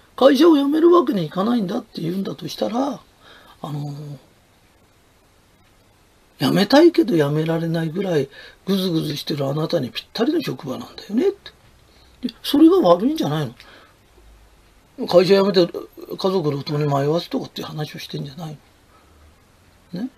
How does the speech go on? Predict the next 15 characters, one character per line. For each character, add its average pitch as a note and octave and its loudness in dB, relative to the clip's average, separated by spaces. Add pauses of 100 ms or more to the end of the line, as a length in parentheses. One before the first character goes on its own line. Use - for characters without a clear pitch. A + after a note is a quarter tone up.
(160)
そ B3 2
の D#4 8
中 C#4 0
で B3+ 2
自 G3 -4
分 A#3 2
は、 B3 4 (300)
せ - 4
め F#4 6
て G3+ -2
な F3 0
ん D3 -4
つ - -8
う C#3 -4
の、 C#3 -6